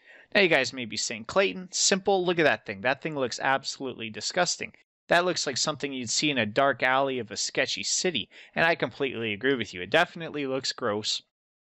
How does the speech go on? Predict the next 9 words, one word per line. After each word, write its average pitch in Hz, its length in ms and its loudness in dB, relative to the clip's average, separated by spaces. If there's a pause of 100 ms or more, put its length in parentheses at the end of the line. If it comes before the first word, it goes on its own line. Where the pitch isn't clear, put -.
(180)
But 139 180 6
we 147 140 -4
have 127 300 -2
one 113 340 -2
nice 107 240 -2
thing 101 180 -6
going 139 300 0
for 120 180 2
us, - 220 0